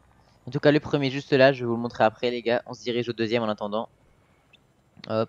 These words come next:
on va prendre de la hauteur. Hop, donc voilà. Alors le premier, euh, juste en bas à droite de Simistax, hop. Sur, euh, là, il y a la, il y a la rivière. Juste là, il y a une sorte de petit rond. Bah, c'est là. Hop, on se dirige au deuxième,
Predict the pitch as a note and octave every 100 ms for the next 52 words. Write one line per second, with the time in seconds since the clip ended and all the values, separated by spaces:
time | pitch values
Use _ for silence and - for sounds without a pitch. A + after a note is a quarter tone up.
0 | - G#2 - G2+ G2+ G2 G2 A#2 A2 A2
1 | - - _ _ _ _ _ - _ -
2 | _ _ _ _ _ _ _ _ _ -
3 | D#3 E3+ - - C#3+ C#3+ D3 A#2 G#2 -
4 | B2 B2+ E3 - D3+ D3 D#3+ - _ -
5 | A#2+ A#2+ - A2+ D3 - A#2+ A2 E3 -
6 | B2 B2 B2+ - A2 - - D3 - B2+
7 | - - - B2 C3 _ _ _ _ _
8 | - - - D3+ B2+ C3 B2+ B2+ C3 B2
9 | A2+ - A#2+ A#2 A#2 A2+ C3 A#2 A#2 D3
10 | - B2 A#2+ - _ _ - A#2 A2+ G#2+
11 | C3+ A#2 G#2+ B2+ - B2+ A#2+ F#2+ G2+ A#2
12 | C3+ G#2+ A#2 F2+ - _ _ _ _ _
13 | _ _ _ - - D3 - C#3 C#3 D3
14 | C#3+ C3 B2+ C#3 D#3